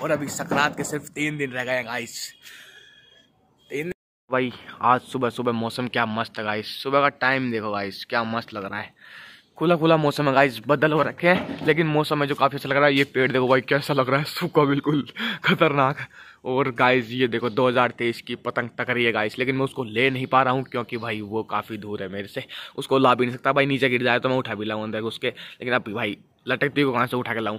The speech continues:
पेड़ के अंदर थोड़ी चढ़ूँ, गाइस। गाइस, अब बस सकरात आने वाली है, बस,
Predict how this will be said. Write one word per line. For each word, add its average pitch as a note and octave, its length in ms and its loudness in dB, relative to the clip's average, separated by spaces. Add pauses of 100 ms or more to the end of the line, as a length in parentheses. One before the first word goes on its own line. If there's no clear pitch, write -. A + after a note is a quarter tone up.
पेड़ C3+ 140 4
के C#3 80 2
अंदर C3+ 120 2
थोड़ी G#2+ 220 -6
चढ़ूँ, A2 240 -6
गाइस। G#2 260 -6 (680)
गाइस, B2 320 4
अब B2+ 100 0
बस B2+ 200 0
सकरात C3 400 2
आने A#2 180 -2
वाली A2+ 240 2
है, A2 140 2
बस, - 340 -2